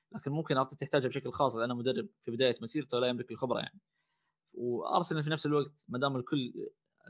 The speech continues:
يعني الكل يتحرك امامك ويصير يعني بسرعه عاليه وانت تتراجع يعني، حتى انت مش واقف مكانك،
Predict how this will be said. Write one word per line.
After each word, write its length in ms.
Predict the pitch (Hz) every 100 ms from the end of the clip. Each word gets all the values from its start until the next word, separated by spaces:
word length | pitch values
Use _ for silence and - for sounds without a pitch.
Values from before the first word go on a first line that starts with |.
| 107
يعني 140 | 107 104 113 110 - _ _ _
الكل 200 | - 143
يتحرك 420 | 127 135 123 -
امامك 280 | 131 123 -
ويصير 240 | 110 135
يعني 120 | 110
بسرعه 240 | 107 117 107
عاليه 160 | 120
وانت 160 | 120 120
تتراجع 480 | 113 - 143 127 95
يعني، 140 | 110
حتى 200 | 110 -
انت 280 | 117 - 143
مش 180 | 160 165
واقف 260 | 156 127
مكانك، 380 | 120 113 131 123